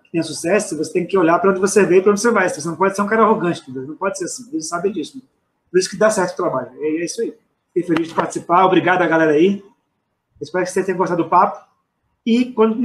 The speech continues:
precisar de mim aí sobre basquetebol, sobre qualquer coisa, é só mandar o, lá no meu Instagram que eu respondo aí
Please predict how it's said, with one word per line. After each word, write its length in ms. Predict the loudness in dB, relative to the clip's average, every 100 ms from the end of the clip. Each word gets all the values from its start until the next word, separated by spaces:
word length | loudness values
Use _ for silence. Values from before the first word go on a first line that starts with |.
| -2
precisar 240 | -2 0
de 80 | 0
mim 140 | 0 0
aí 80 | 0
sobre 200 | -2 -4
basquetebol, 680 | -6 -6 -4 2 4 4
sobre 220 | 2 -4 -6
qualquer 320 | -2 -2 -2
coisa, 380 | 2 2 2 0
é 80 | -6
só 220 | -6 -4
mandar 280 | -2 2 2
o, 320 | 4 0 -4
lá 80 | -6
no 80 | -4
meu 60 | -4
Instagram 380 | -4 -2 -2 -2
que 100 | 0
eu 40 |
respondo 460 | -2 -4 -6 -2 2
aí 340 | 2 0 -4